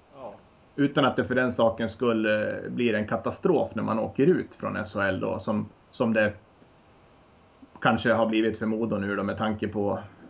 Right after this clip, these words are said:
Speaker 2: hur svårt det är att ta sig tillbaka.
Speaker 1: Ja, ja, visst.
Speaker 2: Vad tror du om Modos chanser?
Speaker 1: Ja, jag tror... Nej, alltså,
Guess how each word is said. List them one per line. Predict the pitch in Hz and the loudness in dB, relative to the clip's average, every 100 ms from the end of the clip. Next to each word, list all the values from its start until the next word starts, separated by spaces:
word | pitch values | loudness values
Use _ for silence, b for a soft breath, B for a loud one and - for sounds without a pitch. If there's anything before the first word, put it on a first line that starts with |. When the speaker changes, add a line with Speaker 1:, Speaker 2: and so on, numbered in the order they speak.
| 175 | -8
Speaker 2:
hur | 120 113 | -2 -2
svårt | 104 123 110 113 | 0 0 0 2
det | 107 104 | 2 4
är | 110 | 4
att | 107 | 2
ta | 113 | 0
sig | - | -4
tillbaka. | - 110 127 - - - _ _ _ - - | -2 2 2 0 -10 -18 _ _ _ -20 -14
Speaker 1:
Ja, | 110 143 | -6 -4
ja, | 87 | -4
visst. | 95 - - - - _ _ _ - - - - | -4 -4 -6 -20 -20 _ _ _ -20 -20 -20 -2
Speaker 2:
Vad | 123 | 0
tror | 120 127 | 2 4
du | 151 | 6
om | |
Modos | 131 120 107 | 4 2 0
chanser? | 104 104 - - - - _ - - - - - - - _ - - - - - _ - _ - - - - - _ _ _ - - - | -2 -4 -4 -8 -12 -20 _ -20 -20 -20 -20 -20 -20 -20 _ -20 -20 -20 -20 -20 _ -20 _ -20 -20 -20 -20 -20 _ _ _ -20 -20 -4
Speaker 1:
Ja, | 165 165 165 156 - | 0 4 4 2 -4
jag | - 147 | -2 -2
tror... | 151 170 156 143 117 - - - - - - - - - - - - - - - - - - - - - - 123 - | 0 0 2 2 0 -12 -20 -20 -20 -20 -20 -20 -20 -20 -20 -20 -20 -20 -20 -20 -20 -20 -20 -20 -20 -20 -20 -20 -10
Nej, | 120 117 107 - - - | -6 -6 -8 -12 -20 -16
alltså, | 113 110 123 107 | -14 -6 -4 -4